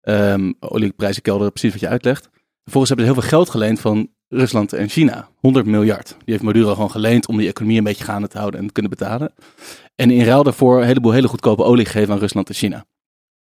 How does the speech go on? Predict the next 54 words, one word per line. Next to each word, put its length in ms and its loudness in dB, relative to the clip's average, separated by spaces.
En 120 0
Rusland 260 2
en 60 2
China, 360 0
die 320 -4
hebben 180 0
dus 80 -6
eigenlijk 180 -10
een 240 -6
soort 100 -12
van 100 -6
een 60 -6
grote 240 -4
lening 280 2
uitstaan. 380 -10
Die 120 -4
zijn 160 2
nu 80 4
super 340 -2
bang 220 2
dat 160 -2
Guaido 240 2
het 100 0
stokje 240 -2
overneemt 560 -2
en 140 -4
zegt, 340 -4
ja, 220 -2
maar 100 -2
ho 100 4
eens 100 2
even, 280 -2
dat 120 0
is 60 -8
allemaal 180 -4
gebeurd 300 -2
in 140 -2
een 220 -2
niet-democratisch 1040 -2
besluit. 560 -4
Die 120 -2
lening 320 2
is 60 -2
helemaal 220 2
niet 100 -2
gebeurd, 520 2
dat 120 -2
geld 220 -2
zie 100 -4
je 60 0
nooit 140 0
meer 100 -2
terug. 380 -4
Dus 280 -4